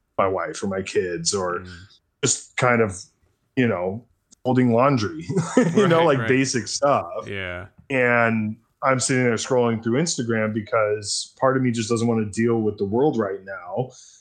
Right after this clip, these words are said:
Speaker 1: So I'm just gonna, like, escape.
Speaker 2: Mm-hmm.
Speaker 1: And then I'll, and then I'll have to go do something else, and I'll feel bad that I didn't get the laundry done, and, you know, and then it's like, "Oh, now I got,"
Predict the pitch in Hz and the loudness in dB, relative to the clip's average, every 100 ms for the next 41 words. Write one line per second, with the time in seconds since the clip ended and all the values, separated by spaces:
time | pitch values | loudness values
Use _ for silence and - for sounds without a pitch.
0 | _ - 143 127 127 127 - 127 117 107 | _ 0 2 4 2 0 2 4 4 2
1 | 104 95 - _ - - - 131 98 82 | 0 -4 -14 _ -2 -2 0 -2 -2 -6
2 | 104 - _ - 117 110 120 127 127 123 | -14 -20 _ -8 -6 -6 -4 0 4 6
3 | 123 120 117 110 101 _ _ _ _ _ | 6 6 4 2 -4 _ _ _ _ _
4 | - 131 127 120 120 120 120 120 120 123 | -4 2 4 4 2 2 0 2 2 0
5 | 110 110 104 113 - 107 107 123 110 95 | -2 -2 0 0 0 -2 -2 -2 -4 -4
6 | 101 104 104 98 110 110 110 92 92 98 | -6 -6 -6 -6 -8 -6 -6 -6 -8 -14
7 | 98 92 95 95 95 165 - - - _ | -16 -10 -8 -8 -8 -12 -16 -20 -20 _
8 | _ - 135 117 110 117 110 107 101 104 | _ -2 2 2 2 2 0 -2 -2 -4
9 | 95 - - 98 104 98 | -6 -10 -8 -6 -4 -6